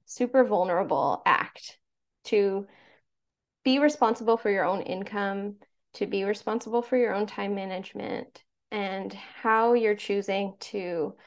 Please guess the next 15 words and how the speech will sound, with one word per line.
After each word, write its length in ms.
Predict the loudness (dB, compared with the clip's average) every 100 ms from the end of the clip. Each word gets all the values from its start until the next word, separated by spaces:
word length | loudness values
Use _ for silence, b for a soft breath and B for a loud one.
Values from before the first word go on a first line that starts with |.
| b b b b _
put 200 | -2 0
your 140 | 0 0
work 240 | -2 -2
out 160 | -2 -2
into 240 | -6 -6
the 100 | -6
world. 520 | -4 -2 0 -2 -6 _ _ _ _ -2
Um, 420 | 0 0 -4 -8 -14 _ _ _ _ _ _ _ _
it's 180 | 2 4
a 60 | 4
vulnerable 580 | 4 4 4 4 4 4
thing, 340 | 2 4 2
and 100 | 2
it 120 | 0
requires 760 | 0 -2 2 4 8 8 6